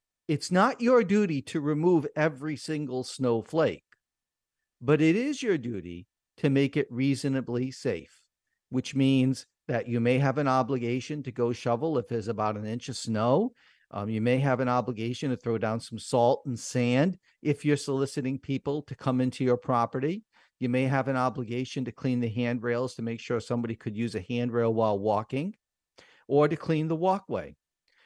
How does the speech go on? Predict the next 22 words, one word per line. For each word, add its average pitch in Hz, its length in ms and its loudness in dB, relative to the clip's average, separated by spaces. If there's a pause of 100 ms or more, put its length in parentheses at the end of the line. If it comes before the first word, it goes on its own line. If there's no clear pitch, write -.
(120)
But 156 160 2
it's 143 260 -8
not 160 300 4
your 196 180 6
duty 165 320 0
to 127 80 -4
go 139 200 2
out 143 220 0
there 135 260 -2
every 160 280 -2
second 156 440 -6
while 127 240 0
it's - 140 -10
snowing 123 480 -2 (320)
to 143 80 -8
clean 139 360 0
things. - 440 -20 (220)
So 143 200 0
there's 135 240 2
a 143 60 4
distinction 143 800 -2
there 107 360 -2